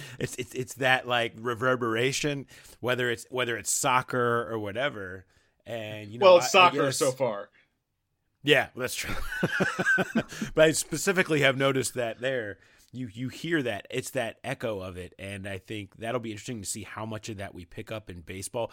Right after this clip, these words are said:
Speaker 1: Do we know, is, is baseball dedicated to the background noise
Speaker 2: I've
Speaker 1: being played, or are they, are they on the fence about it?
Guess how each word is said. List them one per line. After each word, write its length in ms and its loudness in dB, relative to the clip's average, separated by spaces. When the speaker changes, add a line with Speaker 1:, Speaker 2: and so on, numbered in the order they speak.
Speaker 1:
Do 100 0
we 120 2
know, 360 4
is, 260 2
is 180 -2
baseball 840 2
dedicated 760 -2
to 260 -2
the 100 0
background 920 -2
noise 540 -2
Speaker 2:
I've 160 2
Speaker 1:
being 260 -8
played, 480 -4
or 220 -2
are 40 -4
they, 300 -2
are 220 0
they 140 0
on 180 -4
the 80 -8
fence 300 -8
about 260 -14
it? 60 -20